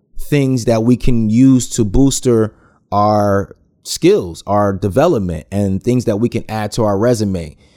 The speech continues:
So these certifications come to us by way of ed tech. These courses are all online. You can access them via your smartphone.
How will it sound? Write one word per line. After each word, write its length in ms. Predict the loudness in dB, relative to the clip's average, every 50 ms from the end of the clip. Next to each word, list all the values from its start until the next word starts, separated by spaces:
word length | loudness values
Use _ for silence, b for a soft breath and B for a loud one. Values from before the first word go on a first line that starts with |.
| b b
So 280 | b -2 0 2 2 2
these 220 | 0 0 -2 0
certifications 800 | 0 -2 -2 -2 -4 -4 0 2 2 2 0 -6 -8 -8 -8 -8
come 280 | -6 -2 -2 -2 -2 -4
to 280 | -4 -2 0 2 2
us 140 | 0 0 -2
by 360 | -4 -4 -4 -2 -2 -2 -4
way 440 | -4 -4 -2 -2 -2 -4 -6 -8 -12 b b b b b b
of 140 | -6 -6 -4 -2
ed 220 | -2 -2 -2 -2
tech. 320 | -4 -4 -4 -4 -4 -6
These 180 | -6 -6 -6 -6
courses 420 | -2 2 2 2 2 0 -4 -6 -6
are 100 | -6 -4
all 320 | -2 -2 0 0 -2 -4
online. 560 | -6 -4 -4 -2 -2 -2 0 0 -2 -2 -2
You 60 | -4 -4
can 140 | -4 -6
access 420 | -6 -4 -6 -6 -4 -4 -4 -4 -2
them 120 | -4 -2
via 160 | 0 0 0
your 160 | 0 -2 -4 -6
smartphone. 800 | -6 -4 -2 0 0 0 -2 -2 -2 0 2 2 2 0 -2